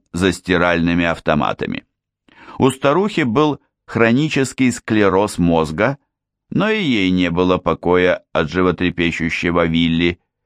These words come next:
Показав друзьям и соседям, он привёз меня к себе на двор, но в дом не пустил. Спал я в телеге с котом Сэмом. Реку Иллинойс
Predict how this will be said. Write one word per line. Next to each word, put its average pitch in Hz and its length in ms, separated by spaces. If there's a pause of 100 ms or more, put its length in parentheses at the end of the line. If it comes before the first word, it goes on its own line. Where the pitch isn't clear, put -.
(400)
Показав 175 520
друзьям 139 500
и 123 40
соседям, 127 760
он 98 180
привёз 98 440
меня 92 400
к - 80
себе 82 400
на 76 160
двор, 123 400 (500)
но 147 240
в 131 60
дом 110 260
не 120 100
пустил. 110 640 (440)
Спал - 420
я 101 220
в - 80
телеге 90 720 (360)
с - 100
котом - 540
Сэмом. 52 560 (1000)
Реку 92 540
Иллинойс 87 840